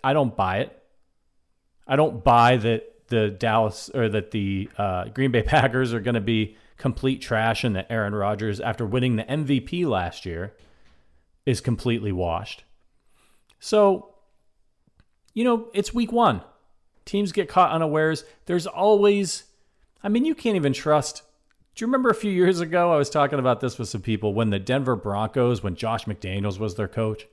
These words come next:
and they came out and they went four and oh, and they beat the Patriots, and he was on the sideline like an idiot, pumping his fists over and over again,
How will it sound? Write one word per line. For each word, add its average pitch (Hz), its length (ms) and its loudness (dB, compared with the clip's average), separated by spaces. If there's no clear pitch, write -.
and 135 180 2
they 135 120 4
came 127 340 -2
out 110 480 2
and 101 120 -2
they 123 100 2
went 123 240 0
four 123 480 0
and 113 120 0
oh, 107 580 2
and 85 180 -4
they 127 120 2
beat 139 240 0
the 120 80 -4
Patriots, 123 680 -2
and 104 100 -6
he 131 80 -2
was 123 140 -2
on 117 100 0
the 104 60 -2
sideline 110 480 0
like 101 140 -2
an 98 100 -2
idiot, 107 460 0
pumping 113 320 -2
his 101 140 -4
fists 107 340 -6
over 101 240 -2
and 98 80 -2
over 98 260 -2
again, 101 440 -4